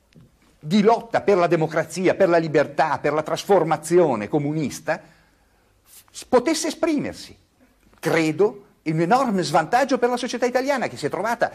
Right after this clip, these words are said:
prigioniera del compromesso storico prima e poi prigioniera di tutte le forme di blocco, pietrificata rispetto a quella che è stata l'esclusione, l'eliminazione di una possibilità di alternativa.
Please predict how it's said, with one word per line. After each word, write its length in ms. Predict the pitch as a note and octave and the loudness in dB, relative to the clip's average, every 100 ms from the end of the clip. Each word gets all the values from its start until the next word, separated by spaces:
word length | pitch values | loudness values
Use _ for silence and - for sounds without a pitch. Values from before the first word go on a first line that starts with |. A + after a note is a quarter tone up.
| - _ _ _ _ _ | -10 _ _ _ _ _
prigioniera 480 | E3+ F3+ D#3 D#3 C#3+ | -2 0 -2 -4 -4
del 100 | A#2+ | -2
compromesso 420 | B2 G#2 G#2+ A2+ | -4 -6 -8 -10
storico 360 | - G#2+ G2+ A2 | -4 -4 -4 -6
prima 500 | A3 D4 C#4+ - - | -4 -2 -4 -6 -8
e 120 | C3+ | -8
poi 260 | - B3+ C#4+ | 0 2 2
prigioniera 560 | E3+ C3 C#3+ B3+ B3 | -2 -2 -2 0 0
di 140 | C#3+ C#3 | -2 0
tutte 240 | F4 - | 0 2
le 80 | E3+ | -2
forme 260 | - F3+ C#3+ | 0 0 -2
di 100 | B2+ | -6
blocco, 460 | B2+ G3+ E3+ - | 2 2 2 -4
pietrificata 1080 | - A3+ B3 G#3+ F#3+ A3 - B3 E3 - A2+ - _ | -4 -4 -2 -6 -6 -8 -2 -2 -2 -4 -6 -8 _
rispetto 380 | - D#3 - A3+ | -10 -4 -2 0
a 40 | - | 2
quella 220 | B3+ B3 | 0 -2
che 80 | E3 | -2
è 40 | |
stata 280 | A3+ A3+ - - - | -2 -2 -2 -4 -2
l'esclusione, 880 | F#3 B3 B3+ A3+ D#3+ C4 C#4+ C3+ A2+ | 0 0 0 -2 0 0 0 0 2
l'eliminazione 760 | G3 A#3+ A#3+ G3+ - A3+ C4+ | 2 2 0 -2 -4 -8 -6
di 60 | A3+ | -4
una 120 | E3+ | -6
possibilità 440 | D#3+ F3 D#3+ E3+ | -6 -12 -12 -10
di 80 | F3+ | -8
alternativa. 720 | E3 D#3+ D3+ C#3 - _ _ | -8 -10 -12 -18 -20 _ _